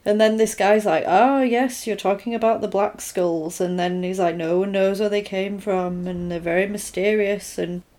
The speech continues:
apparently they're this weird biker gang, and they're really strange." And then he, he reckons that it's like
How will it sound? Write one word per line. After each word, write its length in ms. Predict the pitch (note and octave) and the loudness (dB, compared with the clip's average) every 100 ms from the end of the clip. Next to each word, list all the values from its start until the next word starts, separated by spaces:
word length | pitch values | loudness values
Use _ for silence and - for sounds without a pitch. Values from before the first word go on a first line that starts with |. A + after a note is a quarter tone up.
| _ _ | _ _
apparently 540 | G#3 G#3 G#3+ G#3 - G3+ | -8 2 4 4 4 4
they're 220 | G3+ G3 | 4 2
this 260 | G3 G3 | 0 -4
weird 460 | G3+ F#3+ F#3+ G3 F#3 | -2 2 2 0 2
biker 400 | F3+ G3 F#3+ G#3 | 4 4 0 -2
gang, 300 | F#3+ F#3+ F#3+ | 0 0 0
and 140 | F#3 F3+ | -2 -4
they're 80 | |
really 320 | F3 F#3 F#3 F#3 | 0 2 0 -2
strange." 1000 | - - F#3 F#3+ F#3+ G3 G3 F#3+ - - _ | -10 -4 2 2 2 -4 -6 -8 -10 -16 _
And 160 | G3+ G3+ | -2 0
then 120 | G3+ | 2
he, 260 | G3+ - _ _ _ _ _ | -2 -6 _ _ _ _ _
he 120 | G3+ | 4
reckons 580 | G3+ G#3 - G3+ G3+ F#3+ | 4 4 2 -2 -2 -6
that 100 | F#3 | -2
it's 220 | F3 F#3 - | -2 -2 -2
like 540 | G3 F#3+ F3 - | 0 2 0 -4